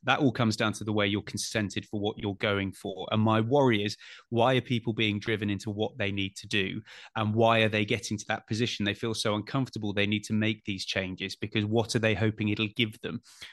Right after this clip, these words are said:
We know that, for example, plastic surgery over the whole done well can actually give you a very positive uplift for the rest of your life in the way in which your happiness is scored.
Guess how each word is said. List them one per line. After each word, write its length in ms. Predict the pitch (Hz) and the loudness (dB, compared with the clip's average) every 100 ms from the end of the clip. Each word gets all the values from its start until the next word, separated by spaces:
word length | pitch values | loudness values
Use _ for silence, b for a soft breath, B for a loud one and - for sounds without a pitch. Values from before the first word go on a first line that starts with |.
| _ | _
We 100 | 117 | 2
know 220 | 127 147 | 6 8
that, 160 | 127 - | 6 2
for 80 | 120 | -2
example, 320 | 113 107 113 | 0 0 -2
plastic 360 | 123 120 - | -2 -2 -4
surgery 400 | - 127 117 120 | -2 -2 0 0
over 220 | - 120 113 | 0 -2 -2
the 140 | 117 - | -4 -4
whole 260 | - 156 | -2 0
done 280 | 135 120 110 | 2 2 4
well 300 | 123 143 143 B B | 4 4 2 B B
can 140 | - 120 | -4 -4
actually 240 | 107 123 | -2 -4
give 160 | 110 110 | -2 0
you 180 | 110 110 | 0 0
a 60 | 123 | -2
very 320 | 117 117 110 | 2 2 0
positive 640 | - - 135 117 - 113 - | -2 -2 -2 -2 -4 -4 -2
uplift 420 | 127 - 113 104 | -2 -2 -4 -4
for 80 | - | -4
the 80 | 110 | -2
rest 240 | 120 - | 0 -2
of 60 | - | -4
your 140 | 110 | -2
life 240 | 104 101 101 | 0 0 -2
in 100 | 131 | -4
the 80 | 107 | -2
way 240 | 104 104 101 | 0 2 0
in 120 | 104 | -2
which 260 | 110 - | -4 -4
your 140 | 113 101 | -4 -4
happiness 560 | - - 104 101 - | -4 -4 -4 -4 -6
is 180 | 107 101 | -6 -4
scored. 420 | - 123 95 87 | -2 0 -2 -4